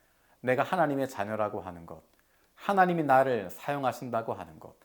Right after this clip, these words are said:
나를 선택하시고 불러주셨다고 하는 것, 그것을 기억하는 사람들은, 그것을 기뻐하는 사람들은 하나님께 감사할 수 있는 사람들입니다. 내 능력이 아니라 하나님께서 함께 하셨고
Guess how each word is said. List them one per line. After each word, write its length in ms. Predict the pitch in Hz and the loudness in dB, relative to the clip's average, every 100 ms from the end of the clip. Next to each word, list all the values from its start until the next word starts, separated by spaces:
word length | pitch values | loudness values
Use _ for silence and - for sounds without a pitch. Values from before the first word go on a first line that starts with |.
| _ _ _ | _ _ _
나를 300 | - 123 135 | 2 4 4
선택하시고 920 | 135 - 196 196 180 147 - 139 139 - - _ | 2 -6 -6 -4 -2 -4 -4 -2 -2 -6 -20 _
불러주셨다고 800 | - 147 170 170 175 - 143 131 | -8 2 4 4 0 0 2 4
하는 180 | 123 123 | 2 2
것, 160 | 117 | -4
그것을 560 | - 131 139 143 131 - - _ | -2 0 0 0 -4 -8 -20 _
기억하는 560 | - 120 120 120 113 107 | -10 0 0 2 -4 -4
사람들은, 720 | 98 - 85 90 104 95 - | -6 -6 -8 -10 -10 -10 -12
그것을 400 | - 165 175 170 | -2 0 0 -4
기뻐하는 500 | - - 127 117 110 | -10 -4 0 0 0
사람들은 640 | 107 92 87 85 113 117 - _ _ _ _ _ _ | -6 -8 -8 -8 -8 -8 -12 _ _ _ _ _ _
하나님께 840 | - - 147 117 98 - 113 127 - _ _ | -12 -2 0 0 -4 -4 -4 -4 -10 _ _
감사할 560 | - 87 87 - 92 | -18 -14 -14 -6 -6
수 100 | - | -6
있는 160 | 104 101 | -12 -12
사람들입니다. 720 | - 110 110 107 160 - - - _ _ _ _ _ _ _ _ _ _ _ - | -10 -10 -10 -12 -16 -20 -20 -20 _ _ _ _ _ _ _ _ _ _ _ -2
내 160 | 135 | 0
능력이 420 | 135 135 127 120 | 2 0 -2 0
아니라 500 | 113 104 107 110 90 - _ _ | 0 0 0 0 -2 -8 _ _
하나님께서 680 | - - 196 190 175 160 - | -10 -4 0 0 0 -4 -6
함께 280 | 147 147 151 | -10 -8 -6
하셨고 520 | 113 87 - - - | -6 -10 -16 -20 -20